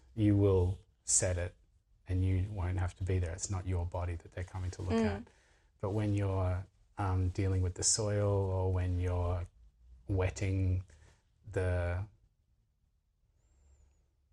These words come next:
Speaker 1: the,
Speaker 2: Oh,
Speaker 1: the
Speaker 2: the
Speaker 1: carriage
Speaker 2: clay?
Speaker 1: works,
Speaker 2: Yeah,
Speaker 1: yeah,
Speaker 2: for
Speaker 1: like,
Speaker 2: Hundred percent's work.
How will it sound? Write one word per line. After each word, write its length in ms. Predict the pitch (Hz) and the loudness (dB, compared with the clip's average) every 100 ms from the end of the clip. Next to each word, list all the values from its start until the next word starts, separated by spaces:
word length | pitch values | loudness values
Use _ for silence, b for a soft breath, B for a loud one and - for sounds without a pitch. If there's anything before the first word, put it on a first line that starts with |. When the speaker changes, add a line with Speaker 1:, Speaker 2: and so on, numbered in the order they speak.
| _ _ _ _ | _ _ _ _
Speaker 1:
the, 800 | 90 87 87 85 87 90 92 - - | -4 -2 -2 -2 -4 -6 -8 -4 2
Speaker 2:
Oh, 120 | 220 | 2
Speaker 1:
the 60 | |
Speaker 2:
the 60 | 208 | 2
Speaker 1:
carriage 320 | 104 104 180 - | 2 4 4 4
Speaker 2:
clay? 80 | 220 | 4
Speaker 1:
works, 460 | 110 107 110 - | 4 2 0 2
Speaker 2:
Yeah, 140 | - 120 | 4 6
Speaker 1:
yeah, 260 | 113 92 92 | 4 4 0
Speaker 2:
for 60 | |
Speaker 1:
like, 280 | 98 101 95 | 0 2 0
Speaker 2:
Hundred 180 | 220 - | -2 -8
percent's 340 | - - - | -12 -14 -14
work. 160 | - | -14